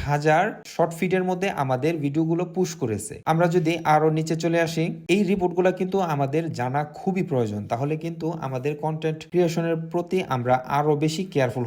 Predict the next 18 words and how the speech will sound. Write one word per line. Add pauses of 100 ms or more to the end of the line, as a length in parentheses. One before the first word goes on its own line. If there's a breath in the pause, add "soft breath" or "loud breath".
হতে
পারবো। (680 soft breath)
কিভাবে, (140)
সেটা
আপনারা (140)
আস্তে
আস্তে (120)
জানতে
থাকবেন। (200)
How (320)
viewer (220)
find (160)
your (140)
short, (140)
মানে
হচ্ছে (280)
আমাদের
যে